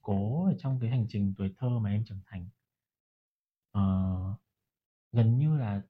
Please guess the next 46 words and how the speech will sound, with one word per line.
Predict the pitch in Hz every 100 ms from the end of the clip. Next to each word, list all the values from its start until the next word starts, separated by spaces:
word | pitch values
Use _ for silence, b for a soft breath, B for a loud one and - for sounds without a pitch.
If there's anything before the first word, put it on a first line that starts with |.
| _ -
từ | 113 104
thời | 104
điểm | 101 92
em | 113 127
biết | 165
nhận | 175 185 -
thức | 208 208 _ _ _ _ _ _ _ _ _ _
một | 113 101 101 -
cách | 175 - _ _ _ _ _
rõ | 123 123 156
ràng | 170 110
về | 101
việc | 104 101
bản | - 101
thân | 123
mình | 110
là | 101
ai | 117 120 123
á, | - _ _ _ _ _ _ _ _ _ _ _ _
em | 139
không | 135 147
có | 123
bất | 160 -
cứ | 123
một | 156 -
ai | 135 131 120
ở |
bên | 104 120
cạnh | 127 120
và | 101
đồng | 98 95
hành | 101 95
cùng | 92
với | 95
em | 117 123
cả. | 104 95 _ _ _ -
Có | 139
một | 165
vài | 127 107 101
tập | 110 135
podcast | - 160
em | 139
đã |
nói | 135 101 113
rằng | 117
là | 95